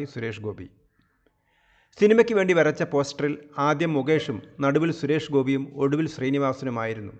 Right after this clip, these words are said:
ഇത് കണ്ട് തന്നെക്കാൾ പ്രാധാന്യം മുകേഷിൻ്റെ കഥാപാത്രത്തിനാണ് എന്ന് സുരേഷ് ഗോപി തെറ്റിദ്ധരിച്ചു. സിദ്ദിഖിനോട് ചോദിക്കാനോ സംശയം തീർക്കാനോ നിൽക്കാതെ ചിത്രത്തിൽ നിന്നും പിന്മാറി സുരേഷ് ഗോപി.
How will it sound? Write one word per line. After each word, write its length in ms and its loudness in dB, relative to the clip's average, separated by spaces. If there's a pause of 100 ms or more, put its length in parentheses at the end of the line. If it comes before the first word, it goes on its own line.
(440)
ഇത് 140 -2
കണ്ട് 200 -2
തന്നെക്കാൾ 480 -4
പ്രാധാന്യം 560 -2 (600)
മുകേഷിൻ്റെ 540 0
കഥാപാത്രത്തിനാണ് 840 0
എന്ന് 220 -2
സുരേഷ് 400 -6
ഗോപി 160 -2
തെറ്റിദ്ധരിച്ചു. 600 -6 (1600)
സിദ്ദിഖിനോട് 540 0
ചോദിക്കാനോ 640 0
സംശയം 440 -2
തീർക്കാനോ 380 0
നിൽക്കാതെ 400 -2
ചിത്രത്തിൽ 400 -6
നിന്നും 160 -2
പിന്മാറി 420 -2
സുരേഷ് 380 -8
ഗോപി. 240 -8